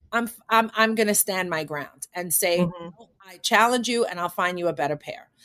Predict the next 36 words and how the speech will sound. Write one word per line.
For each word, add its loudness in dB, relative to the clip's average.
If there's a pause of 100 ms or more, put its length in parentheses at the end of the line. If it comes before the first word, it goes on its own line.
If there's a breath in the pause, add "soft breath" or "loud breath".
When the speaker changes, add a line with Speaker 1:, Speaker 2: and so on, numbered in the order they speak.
(320 loud breath)
Speaker 1:
And 6
then, 6
Speaker 2:
Mm-hmm. -6 (180)
Speaker 1:
again, 6
I -6
can -4
see 2
the -6
end -6
result. -4 (140 soft breath)
So 4
she's 2
a 4
person 2
who's -2
great 2
because, 2 (320 loud breath)
um, 2 (560)
she 2
started 8
somewhere 4 (180 loud breath)
and -2
now 6
she 0
kind 4
of 2
sees 4
the -2
end 0
result, 4
and -8
she's 0
just, -2 (460)
I, 2
I 6
mean, -4